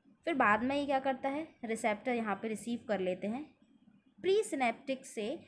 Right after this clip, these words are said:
वो बाद में पोस्टसिनेप्टिक में जाता है, मतलब जो ट्रांसमीटर होता है वो क्या कर रहा है, दूसरे न्यूरॉन तक हमें पहुँचाने का काम कर रहा है इन्फॉर्मेशन को। Neurotransmitter passes through synaptic cleft from presynaptic neuron to postsynaptic neuron and attached to receiver।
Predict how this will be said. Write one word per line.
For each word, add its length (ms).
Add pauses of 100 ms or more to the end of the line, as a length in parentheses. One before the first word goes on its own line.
(280)
वो 100
बाद 380
में 200
पोस्टसिनेप्टिक 760
में 120
जाता 320
है, 100
मतलब 200
जो 80
ट्रांसमीटर 640
होता 240
है 260
वो 100
क्या 160
कर 140
रहा 80
है, 100
दूसरे 260
न्यूरॉन 300
तक 180
हमें 120
पहुँचाने 420
का 80
काम 240
कर 140
रहा 120
है 120 (500)
इन्फॉर्मेशन 540
को। 240 (480)
Neurotransmitter 720
passes 320
through 200
synaptic 380 (100)
cleft 340 (840)
from 200
presynaptic 580
neuron 380
to 160
postsynaptic 560
neuron 320
and 180
attached 400
to 100
receiver। 380